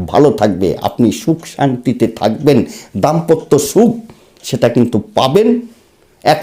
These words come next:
কথায়, সুখ শান্তি আপনার মধ্যে বিরাজ করবে এই মার্চ মাস। বিবাহিত জীবনে যারা আছেন, যারা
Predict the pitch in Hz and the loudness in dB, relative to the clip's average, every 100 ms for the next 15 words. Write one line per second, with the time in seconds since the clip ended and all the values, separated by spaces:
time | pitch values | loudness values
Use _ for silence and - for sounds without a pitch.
0 | - 135 143 117 - - - - 175 170 | -2 0 0 0 0 -2 0 0 2 4
1 | 120 110 - 120 110 101 101 92 107 95 | 2 2 2 4 4 2 0 2 2 2
2 | - - 90 82 - 123 104 95 85 - | -2 -2 -2 -4 -2 0 2 2 0 -2
3 | - 104 85 - - - - _ _ _ | -6 -2 -2 -4 -12 -18 -20 _ _ _
4 | _ _ _ 98 104 120 170 156 113 104 | _ _ _ -4 0 2 2 0 0 0
5 | 98 92 82 82 69 - - - - - | 0 0 0 -2 -4 -8 -12 -12 -14 -14
6 | - - - _ _ _ _ _ _ _ | -14 -20 -20 _ _ _ _ _ _ _
7 | _ _ _ _ _ _ _ _ _ _ | _ _ _ _ _ _ _ _ _ _
8 | _ _ _ _ _ _ _ _ _ - | _ _ _ _ _ _ _ _ _ -20
9 | _ _ _ 120 117 226 247 | _ _ _ -2 0 2 4